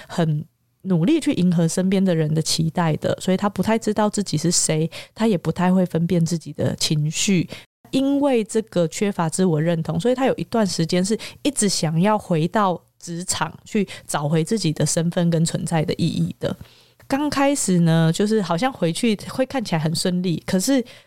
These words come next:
在步上轨道之前又会忽然崩溃，前功尽弃。所以你听到这边就会觉得说，哇，这个过程会让人觉得很挫折、很无力，然后你会不知道自己之前付出的到底是什么。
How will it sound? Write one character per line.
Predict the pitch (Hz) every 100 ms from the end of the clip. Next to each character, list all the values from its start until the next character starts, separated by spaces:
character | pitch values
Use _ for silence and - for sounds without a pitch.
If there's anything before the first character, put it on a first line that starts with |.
| _ _ _ -
在 | 277
步 | 262 277 240
上 | - 240 190
轨 | 175 156
道 | 147 208
之 | - 196
前 | - 147
又 | 185 220
会 |
忽 | 190 208
然 | 175 151
崩 | - 160 160
溃， | - 170 - _ _ -
前 | - 160
功 | 175 180 180
尽 | 185 165
弃。 | 160 - 160 - - _
所 | - 302
以 |
你 | 214
听 | 254
到 | 277
这 | 277
边 | 269 262
就 | 269
会 | 262
觉 | 220
得 | 208 -
说， | 226 226
哇， | 226 202 - - _
这 | -
个 | 262
过 | 240 240
程 | 233 170
会 | 170 226
让 | 220 208
人 | 165
觉 | 160 156
得 | 165
很 | 160 160
挫 | - 240 170
折、 | 151 - 160
很 | 170 160
无 | - 165 170
力， | 175 202 170 - -
然 | 180 170
后 | 190 214
你 | 180
会 | 170 208
不 | 208
知 | 202 196
道 | 208 190 - -
自 | 240
己 | 233 160
之 | - 202
前 | - 165
付 | 185 190
出 | - 160
的 | 160
到 | 175 185
底 | 165 151 -
是 | - 196
什 | - -
么。 | - 50